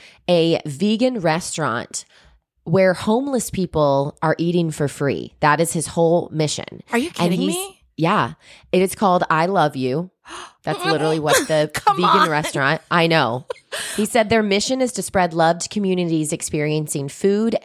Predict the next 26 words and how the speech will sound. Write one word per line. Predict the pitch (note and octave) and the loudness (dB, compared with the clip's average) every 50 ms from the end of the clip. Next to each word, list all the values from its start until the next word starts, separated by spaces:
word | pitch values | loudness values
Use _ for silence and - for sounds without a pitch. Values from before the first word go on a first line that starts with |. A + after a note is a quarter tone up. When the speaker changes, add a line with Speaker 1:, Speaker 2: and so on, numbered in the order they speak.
| _ _ _ - | _ _ _ 0
Speaker 1:
and | - F#3 G3 A3 G#3+ - | 2 2 2 2 2 2
or | F#3+ F#3 F3+ F3+ | 2 2 2 2
housing | F3 - - D#3 D#3 E3 D#3+ F#3 F3 | 0 0 0 0 2 2 2 0 0
insecurity | E3 D#3 D3+ - - D3+ - - F3+ F3 E3 D3 C#3 C#3 | 0 -2 -4 -4 -6 -6 -2 0 2 2 2 2 0 0
by | C3+ C#3 F#2+ | 0 0 2
offering | G2 C#3+ C#3 - - D#3 D3 D3 C#3+ | 2 0 0 -2 -4 -4 -4 -2 0
water | C#3+ C#3+ D3+ D#3 D#3+ E3+ E3 D#3+ | 2 2 4 4 4 2 2 0
along | - D3+ D3 C#3 C#3+ C#3 | 0 0 0 -2 -2 -2
with | B2 C#3 | -4 -6
fresh, | - - F3+ F3 F#3 A3+ - - - - - - - - | -4 0 2 2 2 2 0 -4 -6 -10 -16 -20 -10 -2
high | - G#3 A3 B3 | 0 2 2 2
quality, | - - A3 F#3+ F3+ G3 G3+ F#3+ F#3+ F#3 F#3 | 2 2 4 4 4 4 4 4 4 2 2
and | - D#3 D3+ | 0 -2 -2
delicious, | D3+ C#3+ C#3 C#3+ E3+ F#3 - - G3+ G3+ - | -2 -2 0 2 2 2 2 0 -2 -2 -2
sustainable | - - D#3+ - - - - E3 D#3+ E3 E3+ D#3 F3+ F3 E3 | -2 -4 -4 -4 -4 -2 0 2 2 2 2 4 4 4 4
meal | D#3 D3 D3 D3+ D#3 D#3 D3 - | 2 2 2 2 2 2 2 2
options. | G#2+ F#2+ E2+ - - - - - - - - - - - - _ _ - | 0 0 -2 -4 -6 -8 -8 -10 -12 -12 -12 -12 -12 -12 -14 _ _ -2
Okay? | D#3+ D3+ - D3+ C#3+ D3 D#3+ F3+ F#3 - _ - - - - - - - _ _ _ - | -2 0 2 2 4 4 4 2 0 -4 _ -20 -20 -20 -20 -20 -20 -20 _ _ _ 0
So | - G#3+ | 2 2
he | G3 G3+ G#3+ F#3 | 4 4 2 0
created | - - G#3 G3 F#3 F#3 F#3+ G#3+ G3 | 0 -2 0 2 2 4 2 2 2
this | F#3+ F#3+ F3+ - - | 2 0 0 0 2
I | C#3 D3+ D#3+ E3+ | 2 4 4 4
Love | E3+ E3+ D#3 D3+ D3+ D#3+ | 4 4 4 4 2 2
You, | D#3+ D#3+ D#3 D3 D3+ D#3 D3+ D#3 D#3 D#3 - _ _ - | 0 2 2 4 4 4 4 4 2 2 -2 _ _ 0
uh, | D3+ C#3+ C3+ C3 B2+ B2 G#2+ | 0 2 2 2 2 0 -2